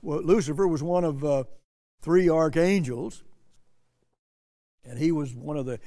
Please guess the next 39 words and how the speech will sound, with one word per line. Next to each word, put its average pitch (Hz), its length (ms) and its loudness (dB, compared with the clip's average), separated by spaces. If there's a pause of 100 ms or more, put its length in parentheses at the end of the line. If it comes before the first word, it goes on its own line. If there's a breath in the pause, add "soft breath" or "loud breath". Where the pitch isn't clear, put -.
(160 soft breath)
great 151 420 -2
covering 151 520 -2
cherubs 156 480 -2
of 120 100 -10
the 123 80 -8
very 143 340 -2
throne 165 500 -6
of 113 140 -8
God, 156 540 -4 (240 soft breath)
learning 175 560 2
from 160 180 -2
God 160 320 2
all 160 260 0
this 165 180 -4
time. 170 380 -4
And 127 180 -8 (320 soft breath)
after 160 380 0
that, 165 280 -2
God 156 380 -2
sent 165 180 -4
him 160 140 -2
down 165 260 -2
to 160 60 -4
this 165 180 -2
earth 170 320 0
with, 156 260 -2 (320 loud breath)
uh, 143 280 0
a 147 120 -2
third 170 300 2
of 156 80 -2
the 165 160 4
angels. 175 640 -2 (500 soft breath)
And 143 160 -4
he 170 140 2
deceived 180 640 0
every 220 540 4
one 165 460 0
of 170 220 2
them 101 260 -14